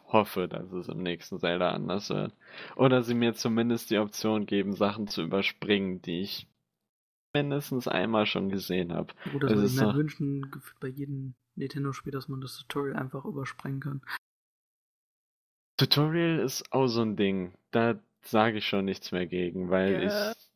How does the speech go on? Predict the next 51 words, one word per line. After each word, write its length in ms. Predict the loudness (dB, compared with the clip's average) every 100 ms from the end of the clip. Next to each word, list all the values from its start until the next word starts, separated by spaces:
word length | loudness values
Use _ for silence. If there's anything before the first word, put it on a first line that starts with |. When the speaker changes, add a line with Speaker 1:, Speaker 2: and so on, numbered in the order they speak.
| _ -20 _ 2
Speaker 1:
sehe 180 | 4
ja 260 | 4 4 2 2
irgendwie, 480 | 0 -2 -2 2 2
vielleicht 520 | 4 4 4 2 -4
gibt's 260 | -6 0
ja 120 | 4 4
auch 300 | 4 -2 -14 _ -4
Änderungen 760 | 0 2 4 4 2 2 2
oder 280 | 2 4 2
sowas, 840 | 4 2 4 2 2 -2 -6 -8 _
wo 140 | 2 4
man 300 | 4 2 2
dann 320 | 0 0 0
sagt, 440 | 2 2 2 0
„Oh 120 | -2 0
gut, 260 | -2 0
dass 200 | 2 0 -2
das 180 | -4
drin 240 | 2 4 4
ist, 240 | 4 2
Speaker 2:
Ja, 80 | 0
genau, 160 | 0 4
Speaker 1:
das 180 | 4
Speaker 2:
das 260 | 2 0 2
war 140 | 4
Speaker 1:
Tutorial.“ 0 |
Speaker 2:
der 180 | 4 2
Grund, 160 | 0 -2
warum 120 | -2
ich 60 | -2
Twilight 240 | -4 -4
Princess 220 | -6 -4 -4
noch 60 |
einmal 140 | -4 -2
durchgespielt 380 | -4 -6 -8
habe, 120 | -6 -6
weil 60 |
ich 80 | -6
mir 60 | -6
dieses, 380 | -6 -8 -12
die, 140 | -8 -8 -8 _ -12
die, 180 | -4 -2 -4 -8 _ _ -2
die 60 |
ersten 360 | -2 -2 -4 -6
zwei, 240 | -2 -2
drei 200 | -2 -4
Stunden 260 | -4 -4 -4
einfach 200 | -4 -4
nicht 200 | -8 -8
geben 280 | -8 -6 -6
konnte. 300 | -6 -8